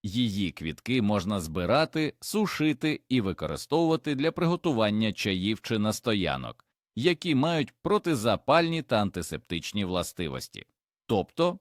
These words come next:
посадивши календулу, ви отримуєте потрійну користь: яскраву прикрасу для саду, надійного захисника для городу і натуральну аптечку.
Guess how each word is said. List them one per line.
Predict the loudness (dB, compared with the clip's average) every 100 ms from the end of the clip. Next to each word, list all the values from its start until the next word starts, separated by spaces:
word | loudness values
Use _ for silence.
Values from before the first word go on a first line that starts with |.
| -2
посадивши | -2 0 -4 -4 -6 -6
календулу, | -2 0 0 2 4 4 0 _ _ -14
ви | 0 2 4
отримуєте | 2 2 0 2 0 -2 -2
потрійну | 2 0 2 0 2 0
користь: | 2 4 4 0 -10 _ _ -6
яскраву | -2 -2 -2 -2 0 0 -2
прикрасу | -4 -4 -4 -2 -4
для | -2 0 0
саду, | 2 2 2 -2 -8 _ _ -2
надійного | 2 2 2 -2 -2 2 2 4
захисника | 2 0 -4 -2 -2 0 4 4
для | 4 4 6
городу | 8 6 2 -2 -6 -12 _ _ -6
і | -2 2
натуральну | 2 2 2 4 4 4 4
аптечку. | 4 0 -2 -4 -4 -10 -16